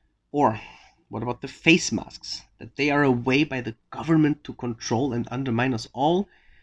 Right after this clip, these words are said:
again to establish a new world order, according to the QAnons? So not surprisingly,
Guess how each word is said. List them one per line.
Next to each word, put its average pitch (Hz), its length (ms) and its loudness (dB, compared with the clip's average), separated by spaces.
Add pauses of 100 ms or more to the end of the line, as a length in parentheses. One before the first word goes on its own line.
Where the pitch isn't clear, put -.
(420)
again 131 360 -4
to 156 100 -6
establish 143 420 -2
a 123 60 4
new 120 140 2
world 139 260 0
order, 151 400 2 (340)
according 113 480 -6
to 117 140 -12
the 113 120 -12
QAnons? - 920 -10 (1600)
So - 140 -20
not 117 160 -14
surprisingly, 120 880 2